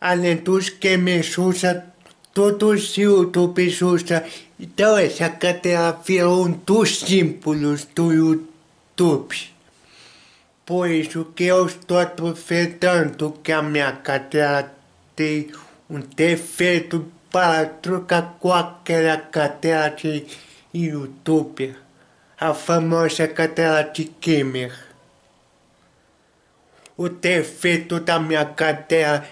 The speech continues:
é aquele defeito que eu já falei aqui no canal. Ela faz um barulho para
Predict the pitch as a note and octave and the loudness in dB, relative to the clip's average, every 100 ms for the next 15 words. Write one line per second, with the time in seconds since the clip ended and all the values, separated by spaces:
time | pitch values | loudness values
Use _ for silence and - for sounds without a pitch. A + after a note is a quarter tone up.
0 | - - E3 D3+ D3+ - - F3 F3 E3 | -12 -4 0 0 -2 -8 -4 0 0 0
1 | E3 E3 D#3+ C#3+ D#3 D3 D3 D#3 - F3+ | 0 0 0 0 -2 -2 -2 -8 -2 2
2 | E3+ D3+ - D3+ D3 D3 D#3 D3+ D3 C#3+ | 2 0 -2 0 -2 0 0 2 2 2
3 | C3+ C#3 D3+ C#3+ C3+ C3+ C3+ C3 B2+ - | -2 -6 -6 -6 -6 -6 -6 -6 -10 -18
4 | _ _ _ _ _ _ _ _ _ _ | _ _ _ _ _ _ _ _ _ _
5 | - - _ _ _ D3+ D3+ D3+ - E3+ | -20 -20 _ _ _ -6 -6 -6 -2 0
6 | D3+ - E3+ D#3+ D3+ - D#3+ D#3 D#3 D#3+ | 0 -2 -4 -4 -8 -6 0 2 4 4
7 | D#3+ D#3+ D3+ C#3+ B2+ - _ _ _ - | 2 0 -4 -6 -10 -20 _ _ _ -20
8 | _ _ D3+ D#3 D#3+ D#3 | _ _ -2 0 0 -2